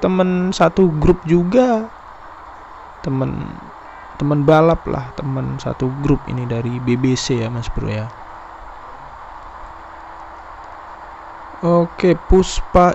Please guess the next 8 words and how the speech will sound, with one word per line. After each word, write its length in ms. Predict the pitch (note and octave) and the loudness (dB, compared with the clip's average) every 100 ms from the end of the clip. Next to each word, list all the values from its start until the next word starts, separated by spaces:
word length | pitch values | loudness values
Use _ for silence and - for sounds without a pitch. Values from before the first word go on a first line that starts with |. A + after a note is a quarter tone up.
| - | 2
Indah. 560 | F#3 F3 E3+ E3+ C3+ | 2 4 6 6 4
Oh, 160 | F#3 F#3+ | 2 0
Puspa 480 | - - - A#3+ A#3+ | 0 0 2 2 4
Indah, 640 | C4 B3 G3+ E3 E3+ G3 | 2 4 4 2 4 4
bukan 400 | C3+ C3 B2 B2+ | 4 2 2 0
Puspa 400 | - B2+ - C3+ | -2 -2 0 0
Dali. 480 | B2+ B2 A2+ A2+ A#2 A#2+ - - | 0 0 0 0 -2 -6 -8 -10
Aduh. 400 | D#3+ - G#3 G3+ | -12 -2 0 0